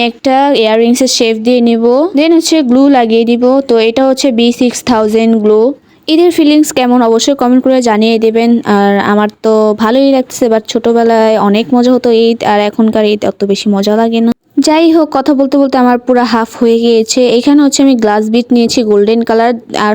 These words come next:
ফার্স্টে হচ্ছে আমি এখানে রাইনোসেন চেইন লাগিয়ে নিয়েছি। এখানে আমি গ্লাস বিট দুই টাইপের নিয়েছি, একটা হচ্ছে ছোট আর হচ্ছে বড়। তো ছোটটা হচ্ছে গোল্ডেন কালার আর বড়টা হচ্ছে পেস্ট কালার। তো আমার ড্রেস যেহেতু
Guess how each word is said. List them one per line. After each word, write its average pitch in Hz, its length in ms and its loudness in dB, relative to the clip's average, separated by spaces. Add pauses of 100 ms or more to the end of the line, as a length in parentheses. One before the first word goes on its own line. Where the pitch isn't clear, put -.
ফার্স্টে 240 380 -4
হচ্ছে 294 220 -2 (140)
আমি 214 200 0
এখানে 220 300 0 (240)
রাইনোসেন 214 460 0
চেইন 233 220 0
লাগিয়ে 202 340 -2
নিয়েছি। 202 320 -2 (260)
এখানে 330 280 0
আমি 320 100 0 (100)
গ্লাস 254 220 0 (100)
বিট 262 140 0 (100)
দুই 226 200 2
টাইপের 254 240 0 (100)
নিয়েছি, 254 360 0 (220)
একটা 226 220 -6
হচ্ছে 240 180 -2 (100)
ছোট 269 140 0 (140)
আর 220 60 0 (140)
হচ্ছে 226 180 -2 (160)
বড়। 208 180 -2 (200)
তো 220 80 2 (420)
ছোটটা 277 340 0
হচ্ছে 302 160 -4 (140)
গোল্ডেন 240 400 2
কালার 254 260 0 (180)
আর 202 100 -2 (100)
বড়টা 220 320 -2
হচ্ছে 226 180 -2 (100)
পেস্ট 202 280 -2
কালার। 214 220 0 (340)
তো - 120 -4
আমার 311 220 0
ড্রেস 247 240 0
যেহেতু 262 240 0